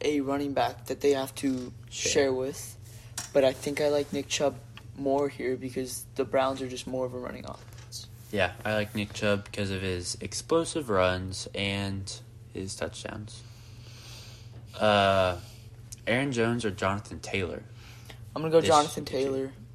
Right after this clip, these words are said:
Speaker 2: Okay.
Speaker 1: He doesn't share. Um, he, he, he started off a little shaky,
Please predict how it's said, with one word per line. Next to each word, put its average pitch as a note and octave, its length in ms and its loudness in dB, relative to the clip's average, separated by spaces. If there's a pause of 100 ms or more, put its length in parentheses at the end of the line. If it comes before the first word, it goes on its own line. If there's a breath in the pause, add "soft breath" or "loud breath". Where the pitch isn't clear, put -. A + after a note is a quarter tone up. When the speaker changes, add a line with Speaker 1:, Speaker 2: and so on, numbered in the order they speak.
Speaker 2:
Okay. F2 300 -6
Speaker 1:
He D3 80 -6
doesn't C#3+ 280 2
share. C#3 500 4 (180)
Um, B2+ 540 0 (960 loud breath)
he, D3+ 260 4
he, - 380 -6
he E3+ 380 -4
started F3 520 10
off D#3 280 6
a - 20 -6
little C3+ 160 -4
shaky, C3+ 500 -2